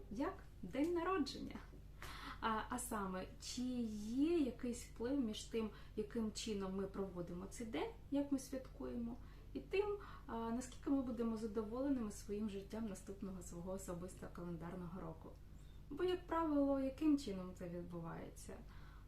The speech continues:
Галопом по Європам, там, перед днем народження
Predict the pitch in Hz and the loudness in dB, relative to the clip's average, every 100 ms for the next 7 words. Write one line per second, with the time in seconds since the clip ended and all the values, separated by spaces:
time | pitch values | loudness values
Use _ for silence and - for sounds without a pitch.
0 | - 254 302 370 359 349 330 302 302 277 | -4 2 4 4 4 4 4 4 6 6
1 | 277 302 - 285 277 294 214 220 226 - | 6 4 4 6 6 6 2 0 -2 -4
2 | - - - 233 247 226 202 226 254 240 | -12 -12 -8 -2 -2 -2 0 0 2 2
3 | 233 220 254 226 233 226 220 | 4 2 2 2 2 2 2